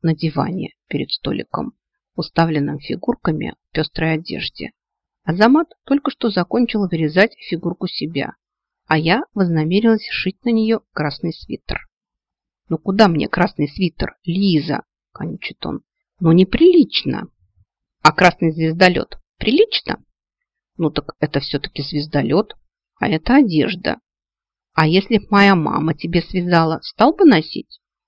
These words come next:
«Конечно, если подарок». «Вот так и считай». Я неумолимо втыкаю иголку в шерстяной лоскуток. «Лиза, но это же игрушка, ее надо одевать типично». «Моя игрушка»,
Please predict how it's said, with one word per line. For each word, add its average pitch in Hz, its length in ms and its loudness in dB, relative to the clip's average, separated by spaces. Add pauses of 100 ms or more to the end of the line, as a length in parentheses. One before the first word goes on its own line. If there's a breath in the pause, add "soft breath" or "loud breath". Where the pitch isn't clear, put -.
(260)
«Конечно, 165 640 -4 (160)
если - 280 -10
подарок». - 720 0 (800)
«Вот 190 280 2 (100)
так 180 200 0
и 233 40 4
считай». - 600 -4 (540)
Я 170 220 0
неумолимо 190 680 2
втыкаю - 500 -6
иголку 190 640 -4
в - 40 -18
шерстяной 147 540 -8
лоскуток. - 720 -8 (640)
«Лиза, 160 460 -2 (640)
но 156 180 0
это 156 180 2
же 202 220 2
игрушка, - 720 0
ее 165 220 -2
надо 165 200 2
одевать 160 600 0
типично». - 720 -8 (640)
«Моя 160 380 6
игрушка», 151 600 0